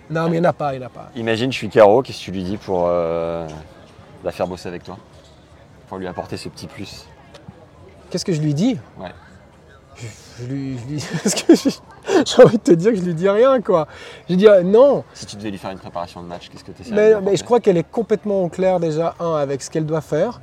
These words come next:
Speaker 2: Ouais.
Speaker 1: Euh, je pense pas spécialement que, tout dépend. Je sais pas si la stats peut vraiment lui amener quelque chose maintenant, mais ça, ça, ça amène, oui, ça amène toujours quelque chose. Ça amène des repères.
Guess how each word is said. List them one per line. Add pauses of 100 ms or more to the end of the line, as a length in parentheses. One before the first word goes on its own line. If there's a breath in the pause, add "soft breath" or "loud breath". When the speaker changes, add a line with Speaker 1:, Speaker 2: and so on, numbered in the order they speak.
(120)
Speaker 2:
Ouais. (240)
Speaker 1:
Euh,
je
pense (120)
pas
spécialement
que, (2250)
tout
dépend.
Je
sais
pas
si
la
stats (120)
peut
vraiment
lui
amener
quelque
chose
maintenant, (360 loud breath)
mais
ça,
ça,
ça
amène,
oui,
ça
amène
toujours
quelque
chose.
Ça
amène
des
repères.